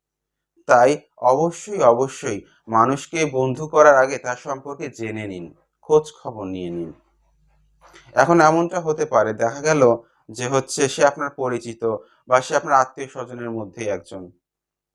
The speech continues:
কিন্তু তাই বলে যে সে আপনার ভালো চায় এমনটা কিন্তু নয়। সেজন্যই বলছি,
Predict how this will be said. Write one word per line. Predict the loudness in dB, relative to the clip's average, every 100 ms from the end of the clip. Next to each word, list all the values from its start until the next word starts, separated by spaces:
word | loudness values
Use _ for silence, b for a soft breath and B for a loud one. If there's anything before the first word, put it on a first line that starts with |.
| _ b b b
কিন্তু | -6 -4
তাই | 0 2 2
বলে | 2 0
যে | -2
সে | -6 -4
আপনার | -4 -4 -10
ভালো | -4 -4 -4
চায় | -6 -8
এমনটা | -6 -8 -8 -12
কিন্তু | -12 -14 -12
নয়। | -12 -14 -16 _ _ _ _ _ _ _ _ b b b b _
সেজন্যই | 4 6 8 6 4
বলছি, | 4 4 0 -2 -8 -10